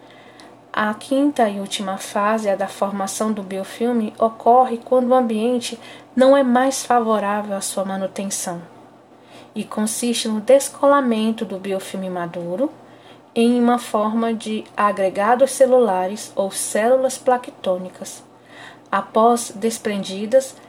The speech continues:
essas bactérias livres podem colonizar novos ambientes, reiniciando assim a formação de novos biofilmes. Qualquer bactéria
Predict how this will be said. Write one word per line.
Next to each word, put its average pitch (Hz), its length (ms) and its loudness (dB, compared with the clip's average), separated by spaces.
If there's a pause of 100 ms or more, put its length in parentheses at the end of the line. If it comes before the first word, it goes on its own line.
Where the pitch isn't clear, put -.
(200)
essas 269 240 -2
bactérias 240 640 4
livres 208 500 -6
podem 254 380 2
colonizar 240 840 2
novos 294 480 2
ambientes, 214 800 -4 (320)
reiniciando 262 680 2
assim 254 480 -2
a 247 80 -4
formação 240 560 0
de 233 120 -2
novos 214 360 -2
biofilmes. 214 760 -4 (1080)
Qualquer 339 400 2
bactéria 220 800 0